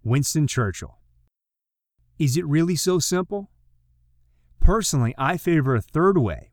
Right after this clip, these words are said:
which I call being a realistic optimist, meaning that in general, and for most situations, I'm very positive, an optimistic thinker. However, in particularly challenging situations, like before and during very complicated negotiations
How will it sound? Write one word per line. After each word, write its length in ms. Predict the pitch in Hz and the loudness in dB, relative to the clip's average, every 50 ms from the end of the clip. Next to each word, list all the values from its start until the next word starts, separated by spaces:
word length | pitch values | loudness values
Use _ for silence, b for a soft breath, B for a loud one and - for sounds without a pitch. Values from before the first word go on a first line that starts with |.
| _ | _
which 180 | - 110 - 135 | -12 -8 -4 -2
I 160 | 123 135 147 | -2 -2 -2
call 260 | - - 123 120 120 | -2 -2 0 0 0
being 320 | 113 101 113 117 131 147 151 | 0 0 0 0 0 0 0
a 80 | 143 | 0
realistic 520 | 127 120 123 123 135 135 120 - 147 139 - | 2 2 2 2 0 -2 -4 -4 -6 -8 -6
optimist, 640 | - 135 131 135 - - 107 85 - - - - - _ _ _ _ _ _ _ _ _ _ _ _ _ _ _ - | -4 -4 -4 -4 -4 -6 -8 -8 -10 -12 -18 -20 -20 _ _ _ _ _ _ _ _ _ _ _ _ _ _ _ -4
meaning 260 | 120 127 139 151 156 | -2 0 2 2 2
that 120 | 147 139 | 0 0
in 120 | 127 113 107 | 0 -2 -2
general, 520 | 101 107 143 180 202 165 110 92 95 - _ _ _ _ _ - | 0 0 -2 -2 0 -2 -2 -2 -4 -8 _ _ _ _ _ -8
and 160 | 160 127 110 | -6 -4 -2
for 80 | 135 127 | 0 0
most 240 | 131 147 165 151 | 0 0 0 -2
situations, 800 | - 147 123 - 131 120 120 127 139 - - 127 123 113 - - _ _ _ _ _ _ - | -4 -6 -6 -4 -4 -2 -2 -2 -2 -2 -4 -4 -4 -4 -6 -10 _ _ _ _ _ _ -2
I'm 160 | 131 143 147 | 0 0 2
very 240 | 135 151 151 151 139 | 2 2 2 2 2
positive, 540 | - - 123 117 120 113 101 95 82 64 - _ _ _ _ _ _ _ _ _ _ _ _ _ | 2 2 2 2 2 0 -2 -6 -8 -10 -14 _ _ _ _ _ _ _ _ _ _ _ _ _
an 140 | 139 135 156 | 0 2 2
optimistic 580 | 170 175 - - 156 156 151 - - 156 - | 0 0 0 2 2 2 2 0 -2 -6 -6
thinker. 480 | - - 156 156 151 - - 69 - _ _ _ _ _ _ _ _ _ _ _ _ - | -6 -4 -4 -4 -4 -4 -8 -12 -16 _ _ _ _ _ _ _ _ _ _ _ _ -6
However, 440 | 107 131 143 147 143 139 160 185 - _ _ _ _ _ - | -2 0 2 2 0 0 -2 -6 -12 _ _ _ _ _ -6
in 100 | 135 127 | -2 0
particularly 720 | 143 143 - - - 208 226 - 214 185 160 143 131 117 | 0 -2 -2 -2 -2 -2 -2 -2 -2 0 0 0 0 -2
challenging 540 | - - - 156 151 151 156 156 123 120 110 | -4 -4 -6 -4 -2 0 0 0 0 0 -2
situations, 840 | - - 107 - - 104 110 147 196 214 - - 101 92 90 - - _ _ _ _ _ - | -4 -6 -6 -6 -6 -4 -4 -4 -4 -6 -6 -6 -6 -8 -8 -12 -16 _ _ _ _ _ -8
like 160 | 127 127 113 - | -6 -6 -6 -4
before 500 | 135 101 - - - 131 131 139 135 127 | -6 -8 -6 -6 -4 -2 0 2 2 2
and 120 | 117 104 | 2 2
during 300 | 104 120 120 120 113 101 | 2 2 2 2 0 0
very 260 | 92 107 110 113 113 | -2 -2 -2 -2 -4
complicated 640 | 110 - - 120 120 117 - 113 - - 127 117 107 | -4 -6 -4 -4 -4 -4 -6 -8 -6 -4 -4 -2 -2
negotiations 1000 | 107 98 95 104 98 95 - - 107 113 120 127 113 - 120 113 113 110 - | -4 -4 -4 -4 -4 -4 -6 -6 -4 -4 -4 -4 -4 -4 -4 -2 -2 -4 -6